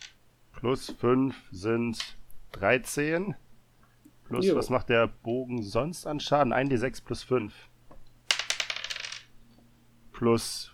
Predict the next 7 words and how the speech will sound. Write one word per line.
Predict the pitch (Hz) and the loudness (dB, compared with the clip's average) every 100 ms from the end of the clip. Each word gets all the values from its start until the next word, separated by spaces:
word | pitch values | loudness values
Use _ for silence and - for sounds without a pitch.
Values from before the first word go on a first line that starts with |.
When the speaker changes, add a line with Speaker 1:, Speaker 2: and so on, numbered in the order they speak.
| - | -4
Speaker 1:
fünf | - 139 180 208 - - - - - - - - | 6 8 8 0 -6 -14 -18 -20 -18 -14 -14 -12
sind | 107 104 113 110 - | -8 -2 -2 -4 -2
achtzehn, | 127 139 - - 156 156 143 | 2 2 0 -4 -2 -2 -2
plus | 135 120 | -4 -4
fünf | - 131 135 131 | 0 2 2 -4
sind | - 110 120 120 113 - _ - _ - _ - - | -6 -2 0 -2 -6 -16 _ -20 _ -20 _ -18 -16
dreiundzwanzig. | - 104 113 - 170 - 277 - | -4 -2 0 -2 -2 -4 -6 -8